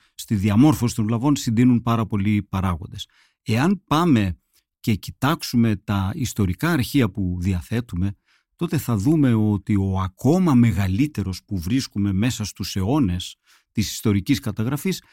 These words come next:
είναι ο σεισμός ο οποίος έγινε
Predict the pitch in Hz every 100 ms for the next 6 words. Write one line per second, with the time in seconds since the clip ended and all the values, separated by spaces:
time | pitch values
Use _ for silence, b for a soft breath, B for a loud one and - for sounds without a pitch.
0 | b b _ 131 147 156 220 113 104 98
1 | 110 143 - - _ _ 113 101 - 139
2 | 123 - _ 120 123 127 135 139